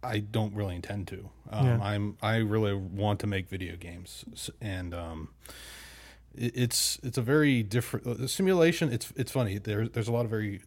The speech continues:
Speaker 1: there's a lot of overlap of skills with video games, um, but it's a, it's a very different experience. You know, it's not really creative at all.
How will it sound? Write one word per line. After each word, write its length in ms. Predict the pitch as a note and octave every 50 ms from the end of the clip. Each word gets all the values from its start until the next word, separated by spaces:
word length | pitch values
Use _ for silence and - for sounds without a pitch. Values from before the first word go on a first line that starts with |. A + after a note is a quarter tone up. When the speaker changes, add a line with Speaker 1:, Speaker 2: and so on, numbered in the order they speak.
| _ _
Speaker 1:
there's 140 | - A#2 A2
a 40 | A#2
lot 160 | A2 A2+ G#2+
of 80 | G2+ F#2+
overlap 400 | G2 G2 G#2+ A2 G#2+ G#2 G#2+ -
of 80 | F#2+
skills 440 | - - - - G2+ A2+ A#2 A#2 - -
with 100 | B2 A#2
video 220 | G#2+ A2 A#2 B2 B2+
games, 400 | C3 C#3+ D3 D3+ D3 - - - - - - - - - - - - - _ - - -
um, 580 | B2+ B2 B2 B2 B2 B2 A#2+ A#2+ A#2+ B2 C3 - - - B2 -
but 200 | - C3 B2 - - - -
it's 140 | - A#2 - C3
a, 140 | A#2+ A#2 A#2 -
it's 160 | B2+ A#2 -
a 80 | C3 B2
very 380 | G#2+ G#2 G#2+ B2+ C3 C3+ C3
different 440 | B2 G#2 - B2 A#2+ - C3 A2+ G2
experience. 800 | F2 E2+ - - - A2 G#2 G2 F#2 F2 D#2+ F2+ - - - - -
You 140 | - G2+ G2
know, 220 | F#2+ F#2+ F#2 F#2+ F#2
it's 220 | F#2+ G#2 G2 - -
not 240 | A#2+ A#2+ A#2 - - - _ _ _ _ _ _ _ _ _ _ _ _ - - _ - -
really 220 | - A#2+ G#2+ G2 F#2+
creative 680 | F#2+ - - G#2 G2+ F#2+ G#2 G#2 F#2+ F2+ F2 - - - _ - -
at 100 | F#2+ F2+
all. 240 | F2+ F2 F2+ G2+